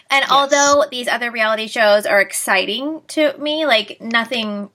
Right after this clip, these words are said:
Speaker 1: is like Vanderpump Rules, so I'm very much
Speaker 2: Of
Speaker 1: looking
Speaker 2: course.
Speaker 1: forward to that.
Speaker 2: And, <clears throat> also, we should point out, um, you know, during the hiatus when Vanderpump is not on, and we cover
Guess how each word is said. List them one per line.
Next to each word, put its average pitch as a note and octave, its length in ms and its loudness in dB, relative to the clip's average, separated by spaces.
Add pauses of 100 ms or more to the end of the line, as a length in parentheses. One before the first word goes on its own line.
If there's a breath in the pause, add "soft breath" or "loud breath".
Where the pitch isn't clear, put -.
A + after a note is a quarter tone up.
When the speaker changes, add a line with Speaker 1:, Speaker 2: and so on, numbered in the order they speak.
(380)
Speaker 1:
is A3 120 -4
like G3+ 200 0
Vanderpump G3+ 460 -4
Rules, F#3+ 340 -2
so F#3+ 260 2
I'm G3 340 -2
very A3 460 0
much G3 140 0
Speaker 2:
Of - 80 -4
Speaker 1:
looking G#3 180 0
Speaker 2:
course. - 140 0
Speaker 1:
forward D#3 260 0
to - 80 -6
that. A#2+ 260 -4 (220)
Speaker 2:
And, B3 160 2 (240)
<clears throat> C#4 960 -6
also, A3+ 400 2 (760)
we A#3+ 100 -4
should G3+ 200 -2
point G3 280 -2
out, F3+ 260 0 (460 loud breath)
um, E3 580 -2 (260)
you G#3+ 140 0
know, F#3+ 120 2
during A#3 420 0
the F#3 380 -2 (120)
hiatus E3+ 680 2
when F3 160 -14
Vanderpump F3 520 -10
is E3 140 -6
not D3 240 -2
on, D#3+ 360 -4 (520 loud breath)
and C4 140 2
we D4 140 2
cover B3 480 2